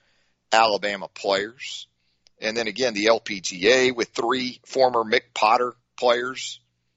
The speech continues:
up in Toledo, Ohio. You even got one of the most prestigious men's amateur events going on right now up in Carmel,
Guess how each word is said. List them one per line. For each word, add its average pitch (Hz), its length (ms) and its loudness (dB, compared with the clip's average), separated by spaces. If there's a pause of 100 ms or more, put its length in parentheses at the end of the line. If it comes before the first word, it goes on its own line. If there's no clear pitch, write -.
(200)
up 113 160 0
in 113 80 -6
Toledo, 120 600 -2
Ohio. 123 480 2
You 120 220 -8
even 135 300 -8
got 127 300 4
one 127 180 -2
of 120 80 -4
the 113 80 -4
most 123 300 -4
prestigious 127 800 -2 (320)
men's 139 420 2
amateur 131 560 2
events 107 340 0
going 113 320 2
on 110 180 2
right 110 260 2
now 117 340 2
up 110 260 -2
in 104 80 -6
Carmel, 120 560 0